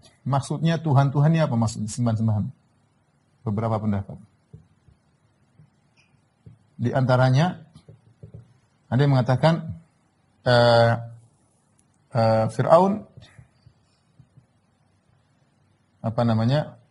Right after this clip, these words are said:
eh, diyakini oleh kaumnya bahwa dewa-dewa atau Tuhan-Tuhan, bahwa dewa-dewa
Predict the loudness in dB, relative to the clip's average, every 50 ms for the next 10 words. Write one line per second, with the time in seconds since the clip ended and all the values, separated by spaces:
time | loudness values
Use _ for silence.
0 | _ _ -6 -4 -4 -2 -2 -2 -4 -4 -4 -6 -8 -10 -16 _ _ _ _ _
1 | _ _ _ _ -4 2 2 4 6 4 4 2 2 2 2 2 2 0 -2 -6
2 | -14 -20 -20 -20 -20 _ _ _ _ _ _ _ _ -14 -6 -2 -2 0 0 0
3 | 0 0 -2 0 0 0 -2 -4 -4 -6 -12 -16 -20 -20 -20 -20 -20 -20 -20 -20
4 | _ _ _ _ -20 -20 -20 _ _ _ -20 -20 _ -20 -20 _ _ _ _ _
5 | -20 _ _ -20 _ -20 -20 -20 _ _ -20 _ _ _ _ _ _ _ _ _
6 | _ _ _ _ _ _ _ _ _ _ _ _ _ _ _ _ _ _ _ _
7 | _ _ _ -20 -20 _ _ _ _ _ -20 -20 _ _ -2 2 2 2 4 2
8 | 2 2 0 0 -2 -8 -18 _ _ _ _ _ _ _ _ _ _ _ _ _
9 | _ _ _ _ -4 0 0 2 2 2 2 0 0 0 0 2 0 0 -2 -2
10 | -4 -4 0 0 0 0 0 0 0 0 0 -2 -4 -10 -14 _ _ _ -6 -4
11 | -4 -2 -2 -4 -4 -6 -10 -16 _ _ _ _ _ _ _ -20 -20 _ _ _
12 | _ -6 -4 -2 -2 -2 -2 -2 -2 -2 -2 0 0 0 -2 -4 -12 -20